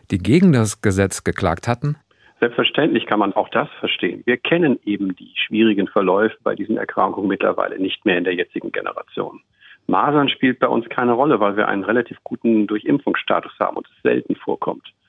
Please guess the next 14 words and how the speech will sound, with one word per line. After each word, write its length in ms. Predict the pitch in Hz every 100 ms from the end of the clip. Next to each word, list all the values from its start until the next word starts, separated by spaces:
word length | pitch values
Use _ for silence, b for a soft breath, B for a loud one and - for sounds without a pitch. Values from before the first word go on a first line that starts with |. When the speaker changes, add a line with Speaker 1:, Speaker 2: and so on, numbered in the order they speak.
| b b b b
Speaker 2:
Diphtherie, 480 | 135 - 139 139 120
Tetanus, 500 | 151 160 131 185 -
andere 320 | 113 139 143
Erkrankungen, 640 | 107 90 - 92 - 98 95
die 140 | 98
wir 100 | 104
aus 100 | -
der 100 | -
Vergangenheit 680 | 113 110 131 143 120 95 90 - -
kennen 360 | - 143 85 - _ b b b
und 200 | 104 -
die 340 | 117 110 107 - -
schwer 260 | - 151 -
verlaufen 600 | 113 80 - - -